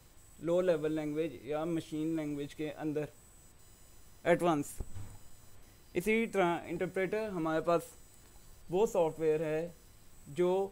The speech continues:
line by line program के through run होता है और line by line वो हाई level language को low level language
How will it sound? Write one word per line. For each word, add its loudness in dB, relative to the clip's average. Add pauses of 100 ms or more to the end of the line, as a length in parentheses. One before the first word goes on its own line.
(240)
line 2
by 8
line 2 (440)
program 2
के 2
through -2
run 4
होता 2
है 0 (560)
और 4
line 4
by 8 (100)
line 2 (1200)
वो 6 (280)
हाई 10
level 8
language 2
को 0 (1600)
low 10
level 8
language 2